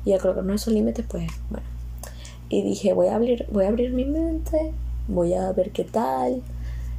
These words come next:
Y aquí estoy estudiando. Que realmente estudiar online es horrible.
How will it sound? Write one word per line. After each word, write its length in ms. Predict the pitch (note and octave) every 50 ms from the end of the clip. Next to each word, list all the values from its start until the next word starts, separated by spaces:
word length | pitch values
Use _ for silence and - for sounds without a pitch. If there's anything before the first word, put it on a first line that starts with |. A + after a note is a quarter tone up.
| - - - - - -
Y 360 | - F#3 F3 F3 F3+ F3 F3+
aquí 180 | F#3 F#3 - A#3+
estoy 220 | A#3 - D4+ C#4
estudiando. 520 | D4 C#4+ - C4+ C4 C4 B3+ A#3+ A#3 A#3 A3+ - - - - - - - - - - - - - - - - -
Que 180 | - - F#3+ F#3
realmente 640 | F#3 F#3+ F#3+ F#3+ G3+ G#3 G#3+ - A3 A3 A#3+ A#3+ A#3
estudiar 420 | A3 - - G3+ F#3 F#3 F#3+ F#3
online 460 | G3 G3+ G#3+ A3+ A#3 A#3 A#3+ A#3+ A3+ -
es 120 | G#3 F#3+ -
horrible. 640 | G#3 G3+ G#3 G#3+ G#3 G3+ F#3+ F#3+ F#3 F#3+ G#3 A3+